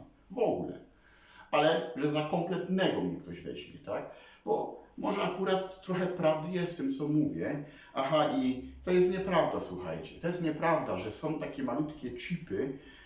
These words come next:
które mają jedną dwudziestą, jedną dwudziestą, e, grubości włosa.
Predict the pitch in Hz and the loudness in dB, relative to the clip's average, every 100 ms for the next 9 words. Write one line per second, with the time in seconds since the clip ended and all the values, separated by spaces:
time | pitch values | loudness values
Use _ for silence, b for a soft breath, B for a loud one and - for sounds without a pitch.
0 | - - 135 131 123 - - - - 123 | -20 -4 0 4 4 2 -4 -16 -6 -2
1 | 131 123 135 175 185 185 151 135 123 131 | 0 0 2 2 2 -2 -2 -2 0 0
2 | - - 120 123 139 - - - _ _ | -2 -4 -4 -2 -2 -4 -10 -20 _ _
3 | _ 90 - 151 156 147 117 131 131 - | _ -4 -2 0 0 0 -2 -4 -4 -4
4 | 117 135 165 - - - - _ _ _ | -4 -2 -4 -8 -20 -20 -20 _ _ _
5 | 101 92 95 92 120 95 127 - 127 104 | -6 -4 -2 0 0 0 -2 -4 -6 -2
6 | 117 - - - 87 170 - | 0 0 0 -2 -2 -2 -6